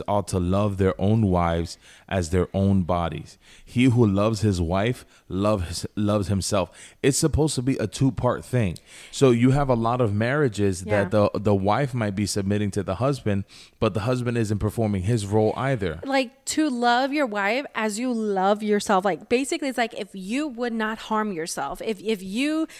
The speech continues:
Speaker 2: love yourself and you would buy yourself the best things and you would treat yourself so good,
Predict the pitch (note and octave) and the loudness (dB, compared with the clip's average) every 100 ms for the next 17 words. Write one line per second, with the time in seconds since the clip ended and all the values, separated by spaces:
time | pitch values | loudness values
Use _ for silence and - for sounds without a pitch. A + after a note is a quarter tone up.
0 | - - G3+ G#3+ A#3 A#3 A3+ G3+ F#3+ G3 | -20 -16 -4 0 0 0 0 -2 -2 -2
1 | G#3 C4+ A3+ A3 A3 A3+ G3+ G#3 G#3+ A3+ | -4 -4 -2 -4 -4 -6 -4 -4 -4 -6
2 | G3 F#3 F#3+ A#3 C4 A3+ B3 G3 A3 G3 | -8 -8 -10 -8 -10 -8 -6 -6 -4 -6
3 | F#3+ G#3+ G3+ F3 | -4 -4 -4 -4